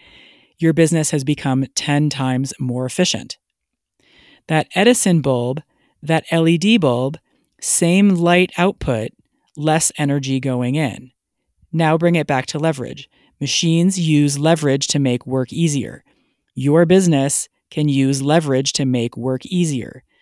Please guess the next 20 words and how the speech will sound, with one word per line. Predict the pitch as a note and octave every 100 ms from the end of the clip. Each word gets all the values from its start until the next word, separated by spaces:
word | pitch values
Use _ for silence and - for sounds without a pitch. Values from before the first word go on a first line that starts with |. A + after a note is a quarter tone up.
| _
to | -
create | - C#3+ B2+
five | - D3 C#3+ D#3+
hundred | F3 F3+
K | F3+ E3
of | D#3+
revenue | E3 D#3 D3+
using | D3 C3+ B2+
fifty | - A#3 - G#3+
hours, | F#3 F3 E3+ D#3+ - _ _ _ _
then | D3+ D#3+ D#3+
create | D#3+ C#3+
five | - D3 C3+
hundred | C#3+ C3+
K | - C3 B2
of | B2+ B2+
revenue | C#3+ C3+ C#3 B2 B2 - -
using | C3+ C3 A#2+ A#2 A#2+ _
five | - - D#3+ D#3
hours. | A2+ - - - -